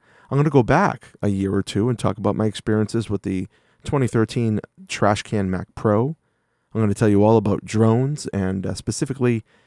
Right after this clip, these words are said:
and or soon, the new X five drone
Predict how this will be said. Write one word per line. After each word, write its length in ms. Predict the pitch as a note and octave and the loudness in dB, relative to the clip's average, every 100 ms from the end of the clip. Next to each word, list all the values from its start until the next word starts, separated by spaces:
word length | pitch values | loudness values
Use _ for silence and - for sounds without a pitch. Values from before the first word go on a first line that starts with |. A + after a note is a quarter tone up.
| _ _ | _ _
and 100 | - | -10
or 100 | - | -8
soon, 420 | - - C3 B2+ | -6 0 2 4
the 100 | G#2 | 2
new 340 | A2+ A2+ G#2 - _ _ _ _ _ _ | 2 2 2 -2 _ _ _ _ _ _
X 320 | C#3 B2 - | 0 0 -6
five 640 | - - G#2 G#2 A2+ A#2 - | -4 0 2 4 2 0 -6
drone 640 | A2 G#2+ A2 G#2+ A#2+ | -2 2 2 2 -2